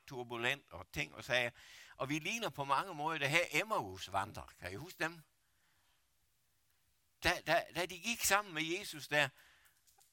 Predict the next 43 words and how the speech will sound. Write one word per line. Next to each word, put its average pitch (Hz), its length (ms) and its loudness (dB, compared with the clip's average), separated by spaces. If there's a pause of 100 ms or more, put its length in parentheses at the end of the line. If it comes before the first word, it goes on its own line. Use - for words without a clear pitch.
(240)
øh, - 100 -16 (180)
så 180 160 -6
står 196 340 2
der 139 100 -2
så, 127 220 0 (720)
jamen, 123 240 2
jeg 139 100 4
synes, 160 220 -6
det 135 120 4
er 135 60 8
så, 131 240 0 (520)
øh, 107 100 2 (680)
fantastisk, 139 600 0
så 147 100 -2
står 151 180 -6
der, 135 160 0 (540)
det 185 80 2
er 170 40 4
også, 160 240 4
at 156 200 2
de 165 100 4
talte 170 460 2
med 131 120 0
hinanden 127 560 2 (280)
om 127 220 0
alle 123 340 2
de 113 120 -6
ting, 120 300 -6
der 92 80 -10
var 104 120 -8
sket. 85 340 -10 (280)
De 185 140 0
havde 151 180 4
jo 160 100 0
oplevet 151 560 2
op- - 340 4
og 143 140 -2
nedture, 135 800 -4
og 117 220 -4
det 117 120 0
hele, 156 400 0
det 139 200 -4
var 139 160 -2